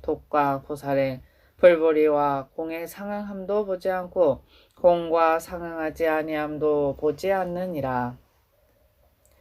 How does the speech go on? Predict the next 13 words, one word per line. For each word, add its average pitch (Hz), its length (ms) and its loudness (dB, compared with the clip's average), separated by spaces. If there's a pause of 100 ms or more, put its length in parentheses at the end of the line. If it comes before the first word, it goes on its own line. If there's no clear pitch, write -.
(440)
왜냐하면 170 760 4
모든 175 380 0
보살은 196 560 -2 (160)
성문, 165 600 -4
독각 156 480 -4
등의 151 340 -2
지위에 151 540 0
떨어지지 190 540 -4
않고 175 540 0 (360)
불국토를 165 880 4
장엄 156 520 -4
청정하게 202 640 -8
하며 156 500 -6